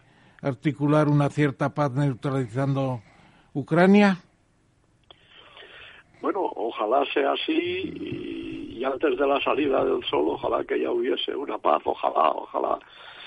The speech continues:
Speaker 2: Efectivamente hay todo un proceso ahí. Eh, Zelensky empezó a primeros de marzo, en unas declaraciones que hizo a la A B C News,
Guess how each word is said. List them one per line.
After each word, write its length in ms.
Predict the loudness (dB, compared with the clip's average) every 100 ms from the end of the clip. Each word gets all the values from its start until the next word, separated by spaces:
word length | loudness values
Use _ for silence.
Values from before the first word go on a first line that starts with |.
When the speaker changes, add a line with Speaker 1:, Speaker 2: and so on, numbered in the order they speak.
| -18 -18 -20 -20 -6
Speaker 2:
Efectivamente 840 | -2 0 0 2 2 2 0 0
hay 200 | 0 -2 0
todo 280 | 0 2
un 180 | 2 0
proceso 560 | -2 -2 0 -2 0 -2
ahí. 440 | 0 0 -2 -6 -6
Eh, 640 | -4 -2 -2 -2 -2 -2 -4 0
Zelensky 580 | 2 2 -2 -4 2
empezó 760 | 4 2 -4 -6 -4 -2 0 0
a 80 | 0
primeros 760 | -4 -6 -4 -2 0 0 -2 -4 -10
de 680 | -6 -4 -4 -2 -2 -4 -4
marzo, 680 | -2 -2 -4 -6 -4 -4 -6 _ -20 -20 -20 -20 -20 _
en 200 | -10 -10 -4
unas 220 | -4 -2
declaraciones 520 | -4 -4 -2 -2 -2 -2
que 120 | -2
hizo 340 | -2 -2 -2
a 40 | 0
la 640 | 0 -2 -2 -2 -4 -6 -8
A 40 | -2
B 380 | 2 2 0 -8 -4
C 140 | -4
News, 380 | -2 4 4